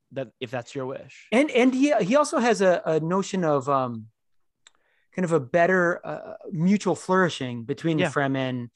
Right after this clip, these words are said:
Speaker 2: and, uh, the ruling Offworlders.
Speaker 1: Certainly. And, and e-, even, like, the, the advance party. So Jason Momoa's character, um, goes there as this eva-, advance party and, like, essentially, like, th-, they joke that he's gone native as he, like,
Speaker 2: Right.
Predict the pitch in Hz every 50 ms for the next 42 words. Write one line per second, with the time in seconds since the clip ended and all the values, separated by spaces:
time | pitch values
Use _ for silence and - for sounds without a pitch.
0 | _ _ _ _ _ _ _ - 151 147 147 143 139 135 135 131 123 - - 143
1 | 131 123 117 135 131 143 151 151 147 143 143 131 135 156 147 139 139 - 143 135
2 | 123 110 120 120 131 131 127 - - - - _ _ _ _ _ - - _ _
3 | _ - 196 190 160 139 123 113 107 107 - 196 214 214 208 233 226 214 196 220
4 | 226 196 233 240 285 320 302 254 - - 196 170 165 160 175 156 127 151 151 160
5 | 151 - - 143 131 123 110 - 131 117 - 156 170 160 156 156 143 139 143 147
6 | 143 139 131 120 - - - 127 123 113 - 113 113 113 104 - _ _ _ _
7 | _ _ - - 131 131 127 123 110 143 147 156 147 120 123 127 120 120 120 113
8 | 117 127 120 127 117 - 127 113 139 143 - - 131 117 104 143 180 185 - -
9 | 117 117 117 120 127 139 135 131 127 - - 127 - 175 190 185 - 156 139 135
10 | 127 127 123 123 123 123 123 117 _ _ _ _ _ _ - 156 143 - _ _
11 | _ - - - - 170 156 135 180 190 180 - 175 151 165 139 131 147 143 135
12 | 127 123 143 143 123 113 107 113 123 127 127 - 143 139 135 139 135 131 147 139
13 | 135 - _